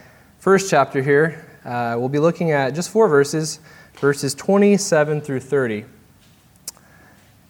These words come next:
And, uh, before we get into it, I just, uh, by show of hands,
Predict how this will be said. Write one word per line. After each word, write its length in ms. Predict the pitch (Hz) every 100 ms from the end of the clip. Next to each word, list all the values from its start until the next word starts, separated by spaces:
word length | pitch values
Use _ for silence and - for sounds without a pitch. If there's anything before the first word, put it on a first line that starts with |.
| 123
And, 240 | 123 120
uh, 100 | 123
before 240 | 127 208
we 80 | 220
get 80 | 165
into 200 | 151 156
it, 80 | 165
I 100 | 151
just, 340 | 160 - -
uh, 360 | 147 123 120 120 123
by 100 | 156
show 260 | - 220
of 120 | 196 120
hands, 680 | 156 127 120 151 - -